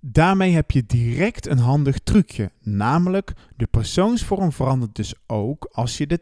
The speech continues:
tijd verandert. Ik koop een ijsje wordt ik kocht een ijsje. Koop is dus de persoonsvorm. Het werkwoord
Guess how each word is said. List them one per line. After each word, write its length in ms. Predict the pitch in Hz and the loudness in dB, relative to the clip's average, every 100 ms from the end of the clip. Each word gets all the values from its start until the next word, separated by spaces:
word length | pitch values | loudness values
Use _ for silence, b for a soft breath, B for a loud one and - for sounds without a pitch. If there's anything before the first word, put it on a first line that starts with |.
| _ | _
tijd 360 | 233 220 214 - | -4 -2 -4 -6
verandert. 760 | - 110 104 87 - - - _ - - _ | -8 -6 -6 -6 -12 -18 -20 _ -20 -20 _
Ik 260 | 147 - | -4 -2
koop 300 | - 131 143 | 2 2 4
een 120 | 180 | -2
ijsje 480 | 180 170 175 - 160 | -2 -2 -2 -2 -4
wordt 420 | 117 127 151 - - | 0 0 0 -4 -6
ik 320 | - 139 - - _ | -4 -4 -6 -16 _
kocht 400 | - 233 - - | 2 2 2 -4
een 100 | 123 | -6
ijsje. 580 | 107 101 95 - 101 101 _ _ _ _ - | -6 -8 -8 -10 -12 -14 _ _ _ _ -6
Koop 360 | - 143 185 - | 2 4 4 0
is 180 | - 185 | -2 0
dus 180 | 175 165 | 2 2
de 100 | 196 | -2
persoonsvorm. 920 | - 185 - 151 110 - - 90 - - _ _ _ _ _ | -2 0 2 2 0 -2 -8 -8 -12 -16 _ _ _ _ _
Het 240 | - 151 156 | -2 0 2
werkwoord 580 | 220 233 - 151 - | 0 0 -2 -4 -4